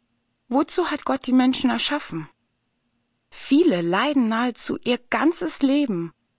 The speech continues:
Warum sollten sie dann auch noch ewig in der Hölle leiden? Immer wieder hörte ich: „Alles ist von Gott bestimmt. Sein Wille geschieht.“ War er etwa wie ein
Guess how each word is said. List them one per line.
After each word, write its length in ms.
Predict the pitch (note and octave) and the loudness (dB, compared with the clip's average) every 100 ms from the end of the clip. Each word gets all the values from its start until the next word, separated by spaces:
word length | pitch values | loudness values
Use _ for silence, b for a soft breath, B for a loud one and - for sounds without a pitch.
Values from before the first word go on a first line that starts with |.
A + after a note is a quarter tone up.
| _ | _
Warum 260 | - A#3 A#3+ | -2 0 0
sollten 320 | A3+ C4 B3+ | 0 0 -2
sie 120 | A#3 | -2
dann 180 | A3 A#3 | 0 0
auch 120 | A3 | 0
noch 160 | A#3 - | -2 -4
ewig 380 | G#3 B3+ C#4 B3+ | -4 -2 -2 -2
in 100 | A3 | 0
der 180 | A3+ G#3 | 0 0
Hölle 220 | A#3+ E4+ | -2 0
leiden? 520 | G3+ E3 D#3+ E3 E3 - _ _ _ _ _ _ _ _ _ - | 0 -2 -2 -6 -8 -12 _ _ _ _ _ _ _ _ _ -4
Immer 280 | F3+ F#3 F3+ | 0 2 2
wieder 260 | F#3+ F3+ | 0 0
hörte 300 | F3+ F3+ - | -2 -4 -4
ich: 380 | - F#3 - - _ _ _ _ _ _ | -8 -8 -12 -20 _ _ _ _ _ _
„Alles 260 | - A4 G4 | 2 2 2
ist 140 | D4 | -4
von 200 | - B3+ | 0 2
Gott 240 | A3 G#3+ - | 2 -2 -6
bestimmt. 680 | G3 - - D3+ D3+ - - _ _ _ - | -6 -6 -8 -10 -10 -16 -20 _ _ _ -8
Sein 540 | G#3 C#4+ E4+ F4 C4+ | 0 2 4 4 4
Wille 160 | A#3 A#3+ | 2 0
geschieht.“ 640 | G#3+ - D#3+ D#3 - - _ _ _ _ _ _ _ _ _ _ | -2 -4 -6 -10 -14 -20 _ _ _ _ _ _ _ _ _ _
War 160 | D#3+ | -6
er 180 | D#3 - | -4 -4
etwa 280 | A3 - F3+ | -6 -6 -6
wie 100 | F3 | -4
ein 180 | D#3+ | -6